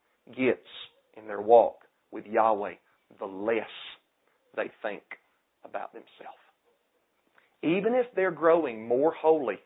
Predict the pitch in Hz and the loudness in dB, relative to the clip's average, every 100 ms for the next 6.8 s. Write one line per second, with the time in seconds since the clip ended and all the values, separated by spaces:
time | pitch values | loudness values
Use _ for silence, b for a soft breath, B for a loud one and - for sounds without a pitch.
0 | - 104 107 127 147 143 143 - - - | -16 -14 -6 -2 -2 -2 -4 -8 -14 -14
1 | 107 - 143 110 104 123 160 165 165 165 | -18 -14 -12 -12 -6 -2 -2 -4 -8 -6
2 | 120 95 _ b b b 123 117 107 - | -6 -10 _ b b b 0 0 0 -8
3 | - 147 104 101 - 117 110 104 113 120 | -2 2 2 -2 -2 -4 -2 -2 0 -2
4 | 127 117 107 101 - - 135 143 127 - | -6 -6 -6 -6 -10 0 0 0 -6 -8
5 | 107 110 120 143 147 151 139 127 143 - | -4 8 8 8 4 -2 -4 -2 -2 -2
6 | 156 151 143 143 147 170 170 | -8 -6 -4 -4 -4 -2 -4